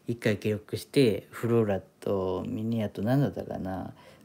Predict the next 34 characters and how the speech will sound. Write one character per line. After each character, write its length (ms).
あ、 160
フ 180
ロ 120
ー 20
ラ 120
と 120
何 180
だ 60
っ 20
た 120
か 120
な。 160
デ 180
ボ 200
ラ 100
と 140
何 180
だ 60
っ 20
た 120
か 100
忘 40
れ 20
ち 40
ゃ 160
っ 20
た 160
な、 100
あ 20
と 120
一 120
人。 160
う 20
ん。 360